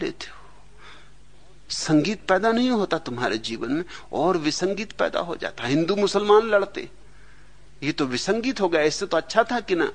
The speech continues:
इस्लाम होता दुनिया में, ना हिंदू धर्म होता, ना ईसाइयत होती, ना जैन धर्म होता।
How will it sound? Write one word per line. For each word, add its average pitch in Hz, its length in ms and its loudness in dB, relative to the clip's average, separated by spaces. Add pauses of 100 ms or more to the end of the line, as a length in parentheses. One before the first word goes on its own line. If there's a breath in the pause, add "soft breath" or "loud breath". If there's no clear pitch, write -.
(720 loud breath)
इस्लाम 160 380 4
होता 196 280 8
दुनिया 190 380 6
में, 135 160 -2
ना 107 100 -2
हिंदू 139 280 2
धर्म 170 240 6
होता, 180 280 4
ना 131 120 2
ईसाइयत 160 640 2
होती, 175 240 2
ना 143 120 6
जैन 135 320 2
धर्म 175 160 6
होता। 175 260 4